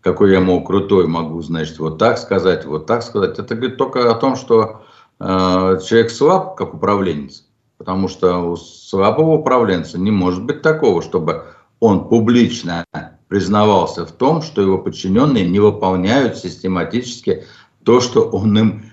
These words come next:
на этих же оперативках указывал. Ну, вызови ты его в кабинет, там, в кабинете разберись с ним. Если ты видишь, что он не соответствует, не тянет, значит, замени его, найди другого,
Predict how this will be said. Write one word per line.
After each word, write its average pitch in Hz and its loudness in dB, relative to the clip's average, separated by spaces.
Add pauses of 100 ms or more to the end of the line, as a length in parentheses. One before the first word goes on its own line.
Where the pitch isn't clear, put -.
(120)
на 98 2
этих 107 2
же 87 -6
оперативках 92 -6
указывал. 82 -4 (760)
Ну, 90 -2
вызови 110 2
ты - -4
его 85 0
в - -12
кабинет, 80 -2
там, 85 -2
в - -12
кабинете 78 -2
разберись 78 -4
с - -16
ним. 135 -2
Если 85 0 (320)
ты 101 4
видишь, 87 4
что - -4
он 87 0
не 85 0
соответствует, 101 2
не - -4
тянет, 127 0
значит, 71 -14
замени 73 0
его, 117 4
найди 85 -2
другого, 101 2